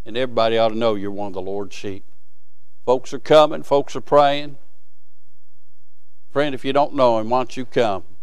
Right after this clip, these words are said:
We'll get somebody to take a Bible and introduce you to him. So they're picking out a song. Let's have a word of prayer. Father, we sure do bless you.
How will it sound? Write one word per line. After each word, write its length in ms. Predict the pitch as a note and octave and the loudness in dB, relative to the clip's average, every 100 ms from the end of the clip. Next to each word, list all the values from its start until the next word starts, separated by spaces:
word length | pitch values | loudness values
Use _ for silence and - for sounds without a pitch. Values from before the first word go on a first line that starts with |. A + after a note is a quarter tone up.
| - - - - - - | -4 -4 -4 -4 -4 -4
We'll 100 | A#2+ | -2
get 140 | A#2+ - | -2 0
somebody 300 | A2+ A2+ A2 | 4 4 4
to 60 | |
take 120 | B2 | 0
a 80 | A#2+ | 2
Bible 420 | A#2 A#2 G#2+ G2 | 4 6 4 0
and 80 | G2 | -4
introduce 480 | G2+ G#2 G#2 G2+ - | -4 -4 -2 -2 -4
you 80 | F#2+ | -4
to 200 | G2+ F#2 | -4 -4
him. 120 | F#2 - - - - - | -4 -4 -4 -4 -4 -4
So 140 | B2 | -2
they're 40 | |
picking 300 | A2 A#2+ G#2+ | 0 0 0
out 120 | A2 G#2 | 0 -2
a 40 | |
song. 340 | - A2 A2 | 0 0 2
Let's 160 | G#2+ G#2 | 0 -2
have 180 | A2 G2+ | -2 -2
a 40 | |
word 240 | G2+ A2 G2+ | 0 0 0
of 80 | |
prayer. 240 | - A2+ G#2+ | 0 0 2
Father, 340 | - A#2+ A#2 | 4 2 2
we 120 | A2 | -2
sure 200 | G#2+ C3+ | -2 -2
do 120 | A#2+ A#2 | -2 -2
bless 400 | B2+ B2+ - | 0 0 0
you. 140 | C3 | -2